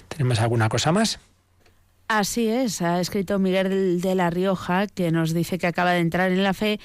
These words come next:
Speaker 2: y que escucha a las personas mayores decir que sus difuntos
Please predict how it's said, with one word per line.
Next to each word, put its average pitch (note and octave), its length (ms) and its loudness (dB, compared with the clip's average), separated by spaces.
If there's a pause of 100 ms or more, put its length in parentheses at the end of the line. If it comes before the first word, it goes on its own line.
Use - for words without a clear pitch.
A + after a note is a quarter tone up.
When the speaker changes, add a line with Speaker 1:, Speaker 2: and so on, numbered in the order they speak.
(240)
Speaker 2:
y A3 100 -4
que A3+ 140 -2
escucha C#4 440 -2
a C4+ 40 2
las G#3 200 0
personas G3+ 520 0
mayores G#3+ 360 2
decir G#3 380 -2
que A3+ 140 -2
sus F3 240 -2
difuntos F#3 640 0